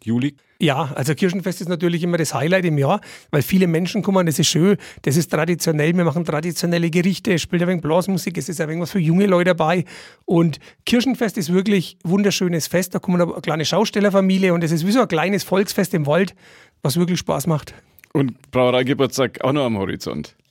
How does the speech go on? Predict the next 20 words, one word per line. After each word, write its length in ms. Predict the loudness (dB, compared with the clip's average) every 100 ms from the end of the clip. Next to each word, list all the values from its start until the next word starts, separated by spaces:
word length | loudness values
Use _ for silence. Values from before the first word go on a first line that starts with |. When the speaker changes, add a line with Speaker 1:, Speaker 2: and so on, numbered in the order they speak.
| -4
Speaker 2:
Ja, 240 | 0 2 2
wir 100 | 0
haben 100 | 2
heuer 220 | 4 2
fünfzehn 400 | 0 -4 -4 0
Jahre 260 | 2 2
Nickelbräu 540 | 2 2 2 2 2 2 -4 -12
und 140 | -4 -2
machen 180 | -2 -2
halt 140 | -2
die 100 | -4
Wochen 220 | -6 -6
zuvor 300 | -8 -6 -4
ein 40 | -2
wenig 140 | -4
am 80 | -6
Samstag 340 | -6 -10 -4
und 60 | -4
am 80 | -2
Sonntag. 400 | -2 2 0